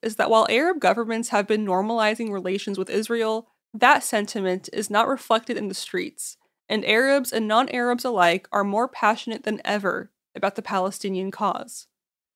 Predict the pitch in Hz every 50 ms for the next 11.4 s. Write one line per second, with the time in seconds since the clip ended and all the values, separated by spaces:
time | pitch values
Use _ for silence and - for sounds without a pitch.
0 | _ _ _ _ _ _ _ _ _ _ _ - - 294 330 381 - 359 339 330
1 | 330 - - 226 240 254 247 254 262 226 214 214 226 233 196 190 - 196 208 -
2 | 233 233 233 220 208 233 202 202 202 190 - - 233 233 247 240 - - 220 202
3 | 190 190 190 190 - - - 247 226 233 - - - 202 196 196 202 202 - -
4 | - _ _ - - 208 202 202 - - - 247 214 214 233 - - - 208 -
5 | 202 233 254 - - - - 240 240 254 240 - - 226 233 220 202 175 175 170
6 | 170 175 - 170 160 202 196 - 226 - 170 165 - - - - - 208 185 180
7 | - - - - - - - _ _ _ _ _ _ _ _ - 247 233 220 240
8 | 285 - - 302 285 269 - - 214 196 214 240 - - 226 220 - 214 208 202
9 | 202 202 - - - 214 220 214 214 202 - - 208 - - 208 214 214 190 180
10 | 180 - 196 - - 180 - - - - - - 208 - - 190 185 185 185 180
11 | 175 - 226 - - - - _